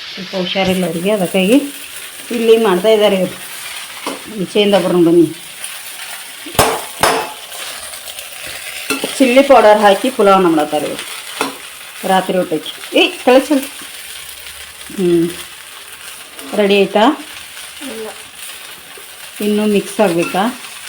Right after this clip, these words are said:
Speaker 1: ಮಾಡಬೇಕಾ? ಅವಳಿಗೆ ಜಾಸ್ತಿ ಆಗಿದೆ ಸ್ನೇಹಿತರೆ, <laughs> ತಿರ್ಗಾ-, ತಿರ್ಗಿಸ್ಲಿಕ್ಕೆ ಬರ್ತಾ ಇಲ್ಲ. ಇಲ್ಲಿ ವಿಡಿಯೋ ನಾನು ಮಾಡ್ತೀನಿ ನೋಡಿ. ಆ, ಶ್ರೇಯಾ ಈಗ, ಆ, ಶ್ರೇಯಾ ಕಟ್ ಮಾಡಿ.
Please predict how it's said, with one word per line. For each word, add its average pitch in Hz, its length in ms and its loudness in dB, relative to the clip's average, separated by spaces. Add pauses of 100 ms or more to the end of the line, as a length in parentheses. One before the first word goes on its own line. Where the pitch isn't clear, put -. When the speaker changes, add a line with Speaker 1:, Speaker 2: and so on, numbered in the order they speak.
Speaker 1:
ಮಾಡಬೇಕಾ? 196 560 2 (800)
ಅವಳಿಗೆ 190 380 4
ಜಾಸ್ತಿ 220 360 4
ಆಗಿದೆ 190 240 2
ಸ್ನೇಹಿತರೆ, 185 480 0 (240)
<laughs> - 220 6
ತಿರ್ಗಾ-, 202 600 4
ತಿರ್ಗಿಸ್ಲಿಕ್ಕೆ 214 540 2
ಬರ್ತಾ 180 340 2
ಇಲ್ಲ. 151 160 2 (760)
ಇಲ್ಲಿ 208 160 6
ವಿಡಿಯೋ 190 240 4
ನಾನು 175 280 4
ಮಾಡ್ತೀನಿ 170 320 -2 (680)
ನೋಡಿ. 208 280 -8 (920)
ಆ, 196 340 -8 (120)
ಶ್ರೇಯಾ 202 600 -4
ಈಗ, 165 140 -6
ಆ, - 1400 -12 (180)
ಶ್ರೇಯಾ 240 320 0 (640)
ಕಟ್ 214 100 -8
ಮಾಡಿ. 254 320 0